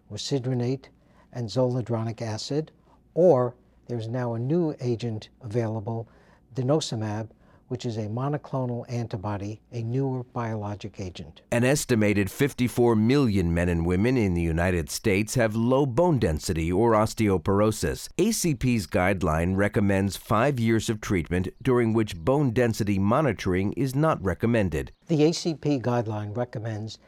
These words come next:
Speaker 1: that dexa scans need not be done during the five-year course of treatment. The information shows that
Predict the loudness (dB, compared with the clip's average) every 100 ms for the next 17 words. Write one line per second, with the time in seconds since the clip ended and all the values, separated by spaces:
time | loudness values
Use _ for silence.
0 | -20 -20 _ -8 -2 0 0 -2 -12 -10
1 | -6 -6 -6 -8 -6 -2 -2 -2 -2 -4
2 | -6 -6 -4 -4 -4 -6 -10 _ _ _
3 | _ -4 0 0 -2 -6 -6 -2 -2 -2
4 | -2 -4 -6 -8 -8 -8 -12 -14 -12 -10
5 | -10 -14 -18 _ _ _ _ _ _ -4
6 | -2 -4 -4 -2 -2 -4 -6 -8 -12 _
7 | _ -14 -2 0 0 -2 -10 -14 _ _
8 | -8 -8